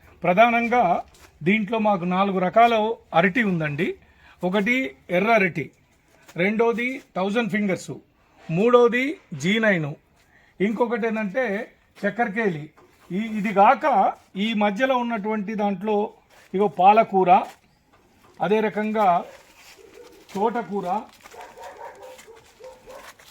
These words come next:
అదే రకంగా తీగ జాతికి సంబంధించిన వారు కూడా రెండు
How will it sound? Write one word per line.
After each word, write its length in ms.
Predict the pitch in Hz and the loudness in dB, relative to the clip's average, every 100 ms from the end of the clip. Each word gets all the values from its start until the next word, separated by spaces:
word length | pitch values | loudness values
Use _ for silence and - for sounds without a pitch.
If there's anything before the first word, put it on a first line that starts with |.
| _ _ _ _ _ - | _ _ _ _ _ -6
అదే 120 | 190 240 240 | -2 0 -2
రకంగా 340 | 240 240 240 233 - - | -4 -4 -4 -4 -8 -4
తీగ 200 | 240 285 311 269 | -2 -2 0 0
జాతికి 280 | 262 254 233 | 0 2 2
సంబంధించిన 520 | 233 240 233 247 226 | 2 0 -2 -4 -2
వారు 220 | 233 220 214 | -2 0 0
కూడా 180 | 233 285 214 269 - _ 180 | 0 0 0 -2 -8 _ 0
రెండు 240 | 220 | 2